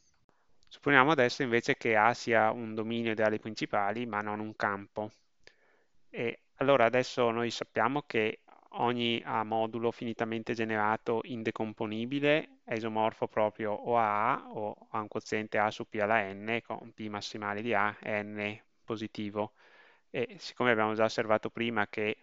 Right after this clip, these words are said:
mm, condizione necessaria perché tutti i sottomoduli propri siano superflui è che M sia indecomponibile, ci basterà dimostrare che i sottomoduli propri di A su P alla n sono superflui,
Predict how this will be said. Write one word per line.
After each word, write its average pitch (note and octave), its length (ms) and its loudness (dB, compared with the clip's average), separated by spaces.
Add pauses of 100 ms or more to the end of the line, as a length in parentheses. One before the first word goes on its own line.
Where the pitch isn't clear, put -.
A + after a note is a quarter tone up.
(180)
mm, A#2+ 220 -16 (240)
condizione A2+ 480 -4
necessaria A2 720 0
perché G#2+ 420 -4
tutti - 280 -10
i G#2+ 60 -4
sottomoduli G#2+ 600 -4
propri A2 440 0
siano G#2+ 500 -4
superflui A2 680 0
è G#2 160 -2
che G#2 280 -4 (440)
M A2 300 -2
sia G#2+ 240 -2
indecomponibile, G#2+ 1080 0 (800)
ci - 160 -6
basterà A#2 360 2
dimostrare A#2+ 760 2
che A#2 320 -4
i C#3+ 80 -14
sottomoduli A#2+ 720 -2
propri A2+ 640 2
di A2 260 -10
A A#2+ 140 2
su - 180 -8
P - 80 -6
alla A2 320 4
n G#2+ 240 -4
sono G#2+ 380 -6
superflui, C3 800 0